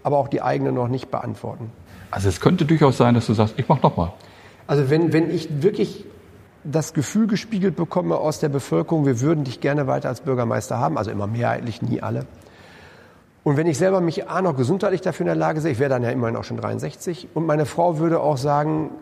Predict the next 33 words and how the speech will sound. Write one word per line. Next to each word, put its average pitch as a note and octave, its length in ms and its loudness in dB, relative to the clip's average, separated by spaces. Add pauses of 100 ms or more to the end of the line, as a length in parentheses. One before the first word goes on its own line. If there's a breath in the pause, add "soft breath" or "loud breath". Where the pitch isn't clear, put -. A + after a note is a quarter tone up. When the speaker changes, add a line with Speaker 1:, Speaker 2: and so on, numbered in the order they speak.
Speaker 1:
„Ich - 100 -6
stehe D3+ 320 2
weiterhin E3 380 0
voll F3 240 0
hinter D#3+ 220 0
dir, D3 140 0
wenn C#3+ 120 0
du's C#3 140 -4
normal C#3 340 -2
machst“, F#3 360 -6 (200)
dann F#3 340 -2 (300)
könnte C#3+ 180 0
ich A#2+ 80 -6
mir B2 80 -2
das A2 140 -2
gut A#2 100 -2
vorstellen. A#3 380 -6 (1200 soft breath)
Wenn F3 120 2
aber E3+ 200 0
einer G3 160 2
dieser F3 180 0
Faktoren, F#3 440 2
die F3+ 60 -2
ich A#2+ 60 -4
jetzt F3 160 -2
als D3 120 -4
Voraussetzung D#3+ 520 0
genannt D#3 240 0
hatte, C3+ 160 -2
nicht - 480 0 (100)
da A#2 320 2
ist, - 320 -10
dann D3 440 0